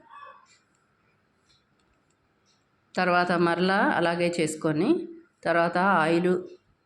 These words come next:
పెట్టుకొని ఆయిల్ హీట్ ఎక్కిన తర్వాత ఆయిల్ కాగిందా లేదా చూసుకున్న తర్వాత మరీ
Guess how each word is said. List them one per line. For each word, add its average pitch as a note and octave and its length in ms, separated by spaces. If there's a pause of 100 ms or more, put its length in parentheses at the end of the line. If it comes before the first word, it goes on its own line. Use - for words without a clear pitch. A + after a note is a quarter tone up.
(360)
పెట్టుకొని F3 520
ఆయిల్ F3 320
హీట్ E3+ 200
ఎక్కిన E3 300
తర్వాత D#3 480 (600)
ఆయిల్ F3+ 320
కాగిందా F3+ 480
లేదా E3+ 280
చూసుకున్న E3+ 520
తర్వాత D#3 480 (580)
మరీ F3+ 240